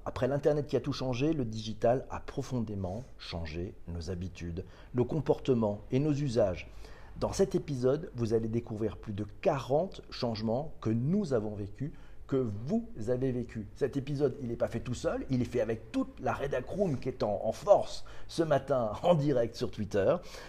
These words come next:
Euh, vous qui écoutez ce, ce podcast en replay sur les plateformes de balado-diffusion. Et puis, et puis, on a un invité de marque, c'est le professeur H K.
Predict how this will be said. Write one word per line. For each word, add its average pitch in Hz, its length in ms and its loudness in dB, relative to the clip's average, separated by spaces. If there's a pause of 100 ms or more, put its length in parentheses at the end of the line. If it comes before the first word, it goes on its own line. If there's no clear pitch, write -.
(140)
Euh, 95 120 4
vous 110 100 2
qui 107 140 -2
écoutez 104 340 -2
ce, 95 240 -2
ce 95 140 -4
podcast 98 480 -4
en 104 80 -2
replay 101 380 0
sur 98 160 -4
les 90 100 -2
plateformes 95 360 0
de 92 60 -2
balado-diffusion. 98 800 -2 (100)
Et 214 100 0
puis, - 280 -2 (260)
et 131 80 2
puis, 101 320 -2 (340)
on 107 140 -4
a 101 220 -4
un 104 180 -2
invité 113 640 -2
de 104 140 0
marque, 85 480 -2
c'est - 180 -2
le 101 140 2
professeur 104 640 -4 (160)
H - 220 0
K. 95 80 -4